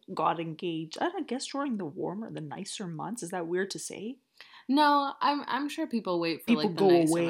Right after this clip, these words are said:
Speaker 2: months. Our best
Speaker 1: yeah.
Speaker 2: friend just got engaged.
Speaker 1: Yes, a few mon-, a few months back.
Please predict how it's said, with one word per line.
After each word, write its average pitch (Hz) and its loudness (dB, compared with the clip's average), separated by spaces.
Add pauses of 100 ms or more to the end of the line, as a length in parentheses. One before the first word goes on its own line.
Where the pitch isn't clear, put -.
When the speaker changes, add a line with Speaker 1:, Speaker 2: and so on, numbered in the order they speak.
(180)
Speaker 2:
months. 196 -2 (120)
Our 180 6
best 156 8
Speaker 1:
yeah. - -2
Speaker 2:
friend 254 0
just - -8
got 151 -2
engaged. 143 -8 (1400)
Speaker 1:
Yes, - 0
a 208 -8
few 240 -2
mon-, 233 2
a 196 -6
few 220 -4
months 202 -4
back. - -6